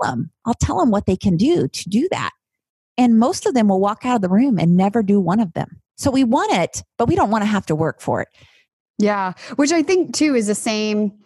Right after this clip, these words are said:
Speaker 2: I mean, it's like any goal or any change. If you wanna make a shift, you have to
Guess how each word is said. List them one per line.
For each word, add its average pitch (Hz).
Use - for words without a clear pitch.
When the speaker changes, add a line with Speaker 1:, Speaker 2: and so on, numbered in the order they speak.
Speaker 2:
I 226
mean, 262
it's 262
like 269
any 233
goal 107
or 208
any 208
change. 165
If 190
you 208
wanna 202
make 185
a 202
shift, 185
you 180
have 170
to 170